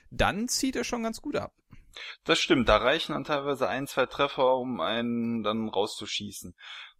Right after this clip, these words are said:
Speaker 2: Wobei,
Speaker 1: Genau, also
Speaker 2: ähm,
Speaker 1: kann man natürlich, äh, dem Ganzen nat-, äh, auch ausweichen und aus dem Weg gehen, aber wenn man dann mal erwischt wird, ja, ist es schon fies. <laughs>
Speaker 2: Wobei ich auch sagen muss, für mich, ähm, ist ein Kernelement des Spiels auch, dass man das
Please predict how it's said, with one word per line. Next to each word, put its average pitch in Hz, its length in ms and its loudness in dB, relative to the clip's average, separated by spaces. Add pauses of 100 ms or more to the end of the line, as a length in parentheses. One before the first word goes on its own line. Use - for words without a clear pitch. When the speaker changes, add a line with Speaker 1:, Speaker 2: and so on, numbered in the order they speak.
(1300)
Speaker 2:
Wobei, 127 400 8
Speaker 1:
Genau, 135 100 0
also 110 180 0
Speaker 2:
ähm, 113 400 0
Speaker 1:
kann 131 160 4
man 135 140 2
natürlich, 123 560 -2
äh, 113 180 -2
dem 113 180 -6
Ganzen 117 340 -2
nat-, 107 200 -4
äh, 73 120 -16 (180)
auch 107 240 -2
ausweichen 131 640 0
und 110 80 -4
aus 107 100 0
dem 104 180 -4
Weg 117 220 0
gehen, 127 260 0
aber 110 220 0
wenn 117 120 0
man 147 140 0
dann 135 140 0
mal 123 180 2
erwischt 117 460 -4
wird, 117 320 0 (480)
ja, 110 180 -2 (100)
ist 131 140 0
es 123 100 0
schon 98 160 -4
fies. - 340 -6
<laughs> - 340 -4 (420)
Speaker 2:
Wobei 117 140 4
ich 143 100 2
auch 143 100 -2
sagen 139 340 0
muss, 135 200 -2
für 123 140 0
mich, 131 300 -2
ähm, 123 380 -2
ist - 220 -8
ein 127 320 -2
Kernelement 123 720 0
des 123 100 -8
Spiels 139 800 -4
auch, 123 260 0
dass 113 220 -8
man 117 120 -2
das 110 300 -4